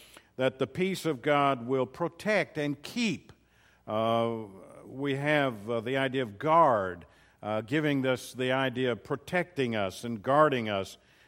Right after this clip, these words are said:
will guard our hearts and minds in Christ Jesus. I can tell you the very day the light came on for me when I saw this great verse.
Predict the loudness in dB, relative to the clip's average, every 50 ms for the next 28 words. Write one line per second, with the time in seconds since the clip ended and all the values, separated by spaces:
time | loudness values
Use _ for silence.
0 | _ _ -8 -2 -2 -2 -2 -2 -4 2 6 8 10 12 10 10 8 6 2 2
1 | 2 2 2 -2 -4 -6 -6 -6 -6 -6 -8 -12 -18 -20 _ -16 -14 -12 -10 -10
2 | -12 -12 -12 -14 -14 -12 -12 -12 -10 -10 -10 -12 -12 -14 -16 -18 -20 -20 -20 -20
3 | _ _ _ _ _ _ _ _ _ _ -14 -14 -14 -14 -14 -14 -12 -10 -10 -10
4 | -12 -14 -18 -16 -16 -16 -16 -18 -20 -18 -18 -16 -16 -16 -16 -14 -14 -12 -12 -10
5 | -12 -12 -10 -12 -12 -12 -12 -12 -12 -12 -14 -16 -20 -20 _ -10 -10 -10 -8 -10
6 | -14 -18 _ _ _ _ _ _ _ _ _ _ _ _ _ _ _ _ _ _
7 | _ _ _ _ _ _ -20 _ _ _ _ _ _ _ _ _ -14 -12 -10 -8
8 | -6 -8 -8 -10 -12 _ -12 -10 -8 -8 -8 -8 -8 -8 -10 -10 -12 -12 -14 -12
9 | -12 -12 -12 -12 -12 -14 -14 -12 -12 -12 -14 -16 -20 _ _ _ -20 -20 -10 -8
10 | -6 -6 -6 -8 -10 -14 -16 -18 _ -16 -14 -14 -16 _ _ -18 -18 -18 -18 -20
11 | _ -20 -20 -20